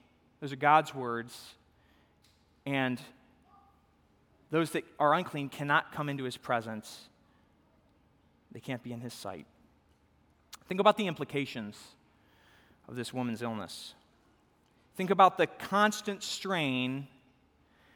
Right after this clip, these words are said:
that this would put on her life. Think about people going out of their way to avoid her so that they won't touch her. She's a walking, talking impediment to your plans. You bump into this lady on the street, bam, your evening plans are gone.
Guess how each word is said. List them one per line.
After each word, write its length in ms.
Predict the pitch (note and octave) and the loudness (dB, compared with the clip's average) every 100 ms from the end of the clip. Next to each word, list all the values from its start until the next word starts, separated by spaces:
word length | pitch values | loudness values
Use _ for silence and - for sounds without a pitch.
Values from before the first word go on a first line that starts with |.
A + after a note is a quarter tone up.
| _ _ _ _ | _ _ _ _
that 140 | D3 | -2
this 180 | F#3 F3 | 0 0
would 160 | D#3+ - | -2 -4
put 200 | F3 E3+ | -4 -2
on 160 | D3+ | -2
her 140 | C#3 C3+ | -2 -2
life. 380 | C3 A2+ G2+ - | 2 2 0 -4
Think 160 | G3+ | -2
about 600 | G3 E3+ D#3+ - - - | 6 8 8 2 -14 -6
people 520 | - B3 F#3+ E3 D3 - - - D3 | 4 6 8 4 2 -6 -20 -18 2
going 320 | G3 A#3 A3 | 6 8 10
out 160 | A3 A#3 | 10 10
of 120 | F3+ | 8
their 140 | F#3+ | 4
way 300 | E3+ G3+ F#3 | 6 6 4
to 180 | E3 F3+ | 4 2
avoid 340 | D#3 E3 G#3+ | 4 8 8
her 120 | F3 D#3 | 6 2
so 180 | F3+ | 2
that 140 | E3 D#3 | 2 4
they 100 | D#3+ | 4
won't 240 | D#3+ E3+ | 4 0
touch 300 | - F3 - | 4 4 4
her. 200 | C3+ F2+ - - - | -4 -6 -10 -20 -20
She's 260 | - G#3 F3+ | -2 0 4
a 120 | E3+ | 4
walking, 640 | D3 E3 A3+ A#3 A3 A3+ G#3+ - - | 6 8 8 8 4 2 -2 -10 4
talking 560 | G#3+ G3+ - F#3+ F#3+ - - | 10 10 8 0 -4 -6 -6
impediment 560 | F3 - G#3+ F#3+ - | 4 6 6 4 0
to 60 | - | -4
your 100 | D#3+ | -4
plans. 560 | E3+ D3+ A2 - - - - - - | -2 -2 -2 -8 -20 -20 -20 -20 -4
You 120 | F#3 | 8
bump 180 | G#3 B3+ | 10 12
into 160 | B3+ A#3+ | 12 10
this 160 | B3+ | 6
lady 180 | B3 B3 | 6 8
on 120 | A#3 | 6
the 40 | A3+ | 4
street, 400 | - A3+ A#3 - | 2 0 0 8
bam, 300 | A3+ F3 D3 | 12 12 10
your 140 | F3+ | 6
evening 200 | G#3+ G#3 | 4 2
plans 260 | F3+ G3+ D#3+ | 2 2 2
are 40 | |
gone. 420 | C#3+ D3+ A#2+ E2+ | 4 4 4 2